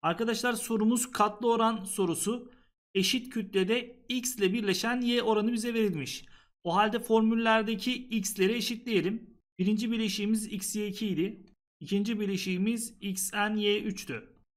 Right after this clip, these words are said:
X'leri eşitlemek için birinci bileşiği N ile, ikinci bileşiği de bir ile çarpıyorum.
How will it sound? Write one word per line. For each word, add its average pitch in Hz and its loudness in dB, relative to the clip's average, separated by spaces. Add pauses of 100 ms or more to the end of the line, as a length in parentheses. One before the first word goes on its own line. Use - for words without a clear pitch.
(120)
X'leri 240 -2
eşitlemek 247 -4
için 233 -2
birinci 220 0
bileşiği 220 -4
N 196 0
ile, 202 -6 (280)
ikinci 214 -2
bileşiği 185 -2
de 226 -4 (380)
bir 214 2
ile 175 2
çarpıyorum. 143 -2